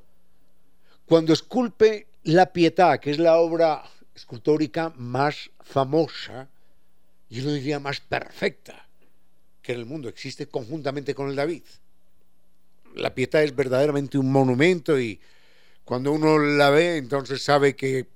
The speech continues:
que ese era un artista. Sucede que esa obra no, no,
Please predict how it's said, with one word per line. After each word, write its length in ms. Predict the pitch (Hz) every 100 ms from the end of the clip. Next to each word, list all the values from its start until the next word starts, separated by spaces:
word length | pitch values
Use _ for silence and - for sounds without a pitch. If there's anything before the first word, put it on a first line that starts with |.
| - - -
que 300 | 135 135 120
ese 180 | - 127
era 140 | 120
un 160 | 110 104
artista. 520 | - 135 - - - - - - - - - - - - -
Sucede 600 | - 151 208 254 180 180 - - - - - - -
que 100 | 160
esa 240 | 156 226
obra 400 | 214 202 202 220 -
no, 680 | - 156 165 175 196 240 247
no, 320 | 226 226 226